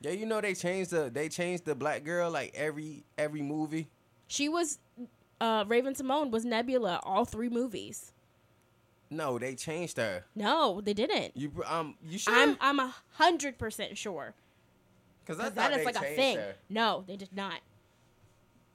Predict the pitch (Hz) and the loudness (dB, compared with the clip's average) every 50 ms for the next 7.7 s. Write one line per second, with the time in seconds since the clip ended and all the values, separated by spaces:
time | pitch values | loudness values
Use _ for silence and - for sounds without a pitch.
0 | - _ _ _ _ _ - - - - _ _ _ _ _ _ _ - - - | -20 _ _ _ _ _ -20 -20 -20 -20 _ _ _ _ _ _ _ -20 -16 -12
1 | - 233 233 233 247 254 - - 196 185 202 208 226 220 - _ _ _ _ _ | -10 -6 -4 -4 -4 -4 -6 -8 -12 -16 -16 -18 -18 -20 -20 _ _ _ _ _
2 | _ _ _ _ _ _ _ _ _ _ _ - - - - - _ - 233 233 | _ _ _ _ _ _ _ _ _ _ _ -20 -20 -20 -20 -16 _ -8 -8 -4
3 | - 285 277 302 294 - 320 285 285 269 254 311 311 311 294 254 226 220 214 226 | -2 -2 -2 -2 -2 -2 -4 -4 -4 -4 -6 -6 -6 -6 -6 -8 -4 -2 0 0
4 | 247 - 240 240 233 247 247 247 240 240 254 - - 269 254 247 - 294 311 330 | 2 2 2 2 2 2 4 4 4 4 4 2 -2 -6 -6 -4 -2 -2 -2 -2
5 | 269 226 202 233 247 240 214 - 220 247 262 247 247 247 233 208 180 160 156 160 | -4 -4 -6 -6 -6 -4 2 4 4 4 4 2 0 -2 -4 0 2 4 4 4
6 | 143 - - 175 196 240 302 349 - 214 170 156 151 160 202 226 226 - - 190 | 2 2 2 2 2 2 2 -2 0 0 2 2 2 2 0 0 0 0 0 2
7 | 180 180 165 143 131 131 135 139 135 135 131 135 123 | 2 2 2 2 0 0 0 0 0 0 -2 -4 -6